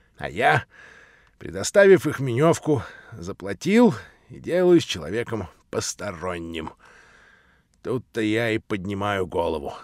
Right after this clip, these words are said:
Так и так, почтеннейший князь, вы меня оскорбляли два года, вы позорили моё имя, честь моего семейства, и я должен был всё это переносить.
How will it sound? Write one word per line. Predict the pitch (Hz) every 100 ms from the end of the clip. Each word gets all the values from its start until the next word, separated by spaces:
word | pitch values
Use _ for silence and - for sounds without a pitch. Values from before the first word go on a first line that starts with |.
| - _ _ _ _ -
Так | 160 -
и |
так, | 127 117 117 - - - - _ _
почтеннейший | - - - 123 123 117 101 113
князь, | - 107 117 110 - - _ _ _ _ _ _ _
вы | - 196
меня | 151 131 117
оскорбляли | - - 104 90 80 120 156 165
два | 156 185
года, | 175 185 180 175 - _ - - _ _
вы | - 220
позорили | - 170 170 202 180 160
моё | 143 143 139 -
имя, | 208 196 214 175 - - _ _ _ _ -
честь | - 202 170 -
моего | 127 117 101
семейства, | - 180 180 180 - - 233 - - - _ _ _ _ _
и | -
я | 90 156
должен | 151 165 160 156 143
был | 156 135
всё | - 127
это | 139 139 135
переносить. | 123 135 190 196 285 - -